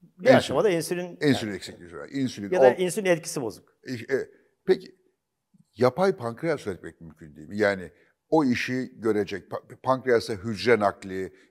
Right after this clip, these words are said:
Speaker 2: e, kök hücreyle pan-, pankreası, e, harekete geçirmek falan gibi şeyler mümkün değil mi?
Speaker 1: Yani şöyle, bu zaten şu anda dünyada tip bir diyabetin iyileştirilmesiyle ilgili en önemli, e, yol... e, kök hücreden beta hücresi yapmak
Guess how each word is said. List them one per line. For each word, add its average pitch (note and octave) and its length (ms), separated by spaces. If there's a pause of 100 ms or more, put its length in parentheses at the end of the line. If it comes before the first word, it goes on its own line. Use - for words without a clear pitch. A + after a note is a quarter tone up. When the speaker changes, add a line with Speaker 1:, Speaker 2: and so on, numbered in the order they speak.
(120)
Speaker 2:
e, G#2+ 160
kök C3 280
hücreyle A2+ 320
pan-, A2+ 480
pankreası, A2 540
e, G#2+ 280 (600)
harekete A2 400
geçirmek G2 440
falan G#2 220
gibi F#2+ 120
şeyler F2+ 220
mümkün E2+ 340
değil E2 140
mi? A3 160
Speaker 1:
Yani D4 180
şöyle, A3 360
bu C4 160
zaten B3 340
şu A3+ 180
anda G3+ 200
dünyada F#3+ 380
tip - 200
bir G3+ 140
diyabetin F3+ 380
iyileştirilmesiyle E3+ 960
ilgili C3+ 420 (440)
en A3 140
önemli, C3 680
e, B2 100
yol... D#3 460 (400)
e, C3 80 (1120)
kök A3+ 220
hücreden E3+ 540 (340)
beta G#3 260
hücresi C3+ 400
yapmak C3+ 480